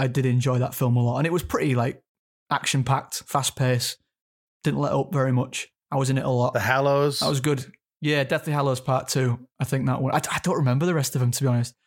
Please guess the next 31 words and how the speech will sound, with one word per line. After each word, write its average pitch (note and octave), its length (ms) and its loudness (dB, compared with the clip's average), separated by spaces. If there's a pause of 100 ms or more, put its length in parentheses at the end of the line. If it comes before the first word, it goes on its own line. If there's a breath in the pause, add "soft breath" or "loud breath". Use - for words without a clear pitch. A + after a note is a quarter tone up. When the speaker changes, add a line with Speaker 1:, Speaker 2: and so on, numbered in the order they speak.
(220)
Speaker 1:
I D#3 60 -2
like A3+ 160 0
the A#3 60 -4
fourth A#3+ 380 0
one. C3 160 -2
Goblet G#3 320 0
of G3 60 -6
Fire G#3 260 0
was E3+ 140 0
good. B2 260 -2 (600)
I D#3 60 -4
remember G3+ 240 0
Goblet F#3+ 280 0
of D#3+ 60 -6
Fire F3 220 0
being D3+ 220 0
quite C#3 220 -2
good, B2 220 -2 (540)
'cause D#3 120 -2
I D3+ 40 2
like D#3+ 220 0
the D#3+ 80 0
whole D3+ 160 0
tournament. D3 500 0
That's C3 140 -4
why D3 160 0
tri-, - 320 -4 (200)
tri-, - 280 -6
tri-, C#3+ 560 0 (340)
Triwizard C#3+ 520 0
Tournament. C3 500 2